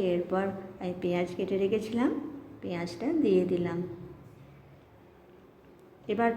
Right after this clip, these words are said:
পেঁয়াজ দিয়ে পেঁয়াজটা বেশ কিছুক্ষণ নেড়ে নেব, যতক্ষণ না লালচে রঙটা আসছে ততক্ষণ নাড়ব। তো দেখো বন্ধুরা,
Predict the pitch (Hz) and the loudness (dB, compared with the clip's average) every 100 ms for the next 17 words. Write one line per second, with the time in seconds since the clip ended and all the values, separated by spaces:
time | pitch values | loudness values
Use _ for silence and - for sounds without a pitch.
0 | 214 202 190 190 190 196 202 294 320 - | 2 4 4 2 0 2 4 4 2 -4
1 | - - - - 202 185 185 202 190 202 | -8 -12 -12 -6 -2 -2 -2 -2 -2 -2
2 | - - - - - - - - - - | -6 -12 -14 -16 -18 -20 -20 -20 -20 -20
3 | - - 214 233 233 240 226 185 185 185 | -20 -8 -4 -4 0 4 6 6 6 6
4 | 185 294 381 - - - - - 247 277 | 6 4 4 -4 -10 -14 -6 -2 2 4
5 | 277 269 277 262 196 190 202 190 190 196 | 8 10 10 8 6 6 4 4 2 2
6 | 190 330 - - - - - - 165 - | 0 -2 -4 -12 -16 -18 -18 -6 -6 -6
7 | - - 190 196 - - - 180 180 180 | -10 -6 -4 -4 -8 -14 -10 -6 -4 -4
8 | - 427 311 180 175 180 185 - - - | -6 -2 0 0 0 0 -2 -4 -12 -14
9 | - - - - 240 226 233 233 247 240 | -20 -20 -20 -8 -2 2 4 2 0 2
10 | 233 226 240 | 4 4 4